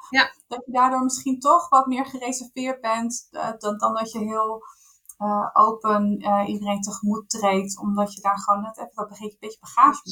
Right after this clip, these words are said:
Speaker 2: mist.
Speaker 1: Ja, klopt. Ja. Wat, wat, wat ik herken, of wat, wat ik vaak hoor, is dat mensen het lastig vinden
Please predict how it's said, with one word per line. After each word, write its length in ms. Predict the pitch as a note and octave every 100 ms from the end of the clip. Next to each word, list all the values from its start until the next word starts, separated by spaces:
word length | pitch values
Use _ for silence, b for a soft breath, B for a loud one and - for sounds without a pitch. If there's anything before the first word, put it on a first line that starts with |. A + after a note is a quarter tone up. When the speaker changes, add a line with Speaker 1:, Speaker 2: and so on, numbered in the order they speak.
| - _
Speaker 2:
mist. 320 | - - - _
Speaker 1:
Ja, 340 | - G3+ F#3 - _
klopt. 440 | _ F3+ - - - _ _ _ _
Ja. 280 | F#3+ E3 - B B -
Wat, 200 | A3+ A3
wat, 300 | A#3+ B3 -
wat 120 | A#3+
ik 80 | -
herken, 500 | A#3 A3+ C4+ D4 E4
of 100 | - -
wat, 200 | - -
wat 160 | A#3
ik 140 | A#3+ -
vaak 320 | B3 B3+ A#3+
hoor, 520 | E3+ G3 A3+ C#4 D#4
is 240 | - A#3+ -
dat 160 | A3+
mensen 320 | G#3+ A3+ A3 F3
het 80 |
lastig 380 | F#3 A#3+ - -
vinden 460 | - A#3 A3 G3+